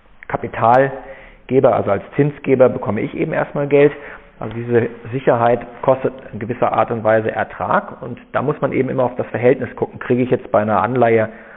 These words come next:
vielleicht acht Prozent und bei einer Aktie nur zehn Prozent, hm, dann ist möglicherweise die Anleihe das bessere Investment. Kriege ich jetzt aber bei einer Anleihe wie aktuell am Markt auf zehn Jahre bei vielen Papieren ein oder zwei Prozent und ich kriege bei der Aktie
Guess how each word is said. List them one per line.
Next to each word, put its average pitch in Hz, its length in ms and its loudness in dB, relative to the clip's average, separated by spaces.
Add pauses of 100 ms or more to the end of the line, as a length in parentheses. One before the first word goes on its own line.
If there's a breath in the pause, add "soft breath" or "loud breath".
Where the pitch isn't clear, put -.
(200 loud breath)
vielleicht - 260 -8
acht - 220 -2
Prozent 143 320 -2
und 117 100 -4
bei 120 80 -4
einer 107 180 -4
Aktie - 300 -8
nur 107 180 -4
zehn 139 200 -2
Prozent, - 480 -8
hm, 117 280 -4
dann 98 120 -4
ist 110 160 -12
möglicherweise 110 600 -4
die 113 100 -2
Anleihe 110 480 2 (380 loud breath)
das - 140 -10
bessere 123 300 0
Investment. - 580 -8
Kriege 110 200 -4
ich 113 80 -4
jetzt 120 140 -6
aber 113 140 -2
bei 107 120 -2
einer 101 160 -2
Anleihe 110 400 0
wie 104 120 -8
aktuell - 400 -2
am 117 160 0
Markt 107 240 2
auf - 80 -10 (120)
zehn 113 220 -4
Jahre 113 300 2
bei 110 140 -6
vielen 117 260 -4
Papieren 117 440 -4 (500 loud breath)
ein 143 240 2
oder 113 220 -2
zwei - 180 2
Prozent - 520 -6
und - 80 -10
ich 107 140 -10
kriege - 180 -8
bei 110 100 2
der 104 180 0
Aktie - 400 -4